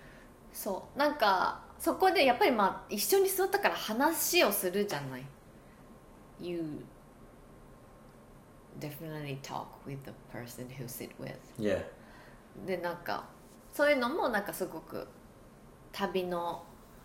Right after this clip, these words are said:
Speaker 1: いいところ。全然知らない国で、知らない国の、タイでなんかそのフランス人と話すとか、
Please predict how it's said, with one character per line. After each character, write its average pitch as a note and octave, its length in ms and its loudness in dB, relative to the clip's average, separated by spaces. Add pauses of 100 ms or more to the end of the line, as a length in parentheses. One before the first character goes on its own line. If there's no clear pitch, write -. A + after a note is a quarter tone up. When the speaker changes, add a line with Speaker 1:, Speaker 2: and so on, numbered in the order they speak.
(100)
Speaker 1:
い G#3 140 -2
い G3+ 40 -2
と F3+ 140 -6
こ - 180 -8
ろ。 C#3 280 -6
全 B3+ 260 4
然 C4+ 160 2
知 C4 200 -2
ら C#4+ 160 4
な E4 140 4
い E4+ 120 2
国 E4 280 0
で、 G#3+ 140 0
知 B3 220 0
ら E4 160 4
な F#4+ 100 2
い F#4 100 0
国 E4+ 280 0
の、 F4+ 380 0 (480)
タ G#4+ 220 8
イ C#4 160 6
で F#3+ 160 6
な E3+ 160 0
ん E3 40 -6
か D3 140 -8
そ D3+ 120 -10
の C#3+ 120 -10
フ F#3 300 -2
ラ G#3 140 8
ン A#3+ 40 4
ス G#3+ 160 0
人 D#3+ 160 -4
と D3 60 -12
話 C#3+ 320 -6
す - 60 -12
と B2+ 100 -6
か、 C3 380 -4